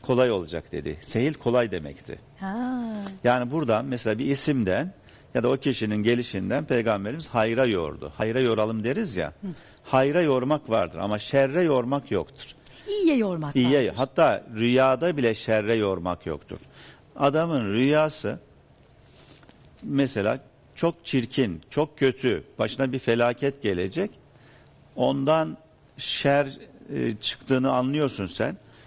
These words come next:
Speaker 1: Ama sen onu yine hayra tevil edeceksin.
Speaker 2: Hı.
Speaker 1: Hayra yönlendireceksin.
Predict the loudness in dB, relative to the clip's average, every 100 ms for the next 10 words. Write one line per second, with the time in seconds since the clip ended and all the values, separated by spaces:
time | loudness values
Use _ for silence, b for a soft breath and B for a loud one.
0 | B -2 0 0 -2 0 0 0 2 2
1 | 2 2 0 2 2 2 0 -2 -6 -12
2 | -12 -14 -18 -20 -20 _ -20 _ -20 -12
3 | -2 0 2 2 0 -4 -8 -10 -10 -10
4 | -12 -14